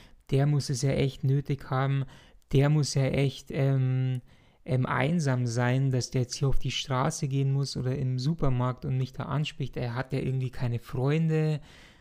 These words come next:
lernt er sonst irgendwie keine Frauen kennen" und so weiter. Und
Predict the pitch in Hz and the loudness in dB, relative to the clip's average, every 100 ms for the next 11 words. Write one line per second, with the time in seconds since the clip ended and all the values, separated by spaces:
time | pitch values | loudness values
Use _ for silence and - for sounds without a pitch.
0 | _ _ _ _ - 120 131 139 135 117 | _ _ _ _ -6 0 2 2 0 2
1 | 147 160 151 156 151 139 139 135 - 131 | 0 0 0 0 -2 -2 -2 -2 -2 0
2 | 143 - 135 131 131 135 123 123 127 135 | -2 -2 -4 -4 -4 -4 -2 -2 -2 -2
3 | 135 - - - - - - - 139 143 | -4 -8 -20 -20 -20 -20 -14 0 2 2
4 | 139 - | -2 -12